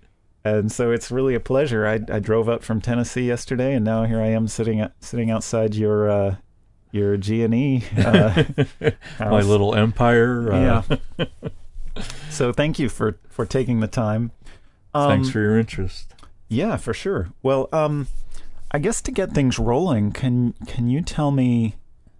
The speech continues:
Speaker 1: what your early career interests were and how that led you into being involved with, uh, film and video production?
Speaker 2: I was, you know, probably like everyone, you know,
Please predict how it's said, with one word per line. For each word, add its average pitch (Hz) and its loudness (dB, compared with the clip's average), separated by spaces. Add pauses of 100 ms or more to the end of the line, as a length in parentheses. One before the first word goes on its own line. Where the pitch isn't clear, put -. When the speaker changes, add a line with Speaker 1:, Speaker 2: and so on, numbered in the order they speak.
(520)
Speaker 1:
what 123 0
your 120 0 (100)
early 120 2
career 113 0
interests 110 -4
were 110 2
and 110 0
how 123 0
that 113 2
led 110 2
you 107 0
into 110 0 (160)
being 110 0
involved 104 0
with, 101 0
uh, 98 0
film 107 -2
and 98 0
video 104 0
production? - -2 (220)
Speaker 2:
I 131 -2
was, 117 0
you 147 6
know, 117 6 (720)
probably 104 -2
like 101 0
everyone, 92 2
you 101 2
know, 90 0